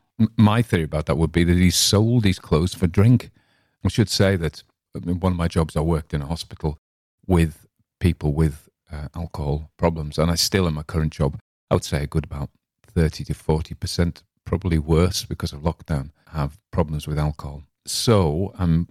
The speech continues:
quite familiar with alcohol withdrawal and what happens. So Poe is, uh, uh, admitted to hospital, and he's, uh, drifts in and out of consciousness, and he hallucinates and talks nonsense.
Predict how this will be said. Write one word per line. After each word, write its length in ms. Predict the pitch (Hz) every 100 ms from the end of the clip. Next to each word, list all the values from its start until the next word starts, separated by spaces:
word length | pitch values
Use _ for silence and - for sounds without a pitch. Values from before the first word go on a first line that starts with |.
| _
quite 320 | - - 120 -
familiar 680 | 90 85 90 95 82 78 - _ _ -
with 260 | 82 76 - -
alcohol 380 | 85 - 78
withdrawal 560 | 82 76 - 87 85 78
and 100 | 78
what 140 | 73
happens. 560 | - 95 - 76 82 - _ _ _ -
So 180 | 110 92 _ _ _ _
Poe 200 | - 147
is, 260 | 123 104 - _ _ _ 135
uh, 420 | - - 104 113 107 107
uh, 120 | 98
admitted 360 | 92 120 - -
to 80 |
hospital, 500 | 85 95 - 92 95 - _ _ _ _ _
and 380 | 98 90 87 87
he's, 400 | 90 90 87 -
uh, 280 | 85 82 - 101
drifts 320 | 101 - -
in 100 | 87
and 80 | 80
out 80 | -
of 100 | -
consciousness, 580 | 104 104 95 - 90 -
and 100 | 82
he 60 |
hallucinates 640 | 78 85 95 - 85 80 82
and 100 | 76
talks 300 | 78 - 82
nonsense. 500 | 92 101 - 87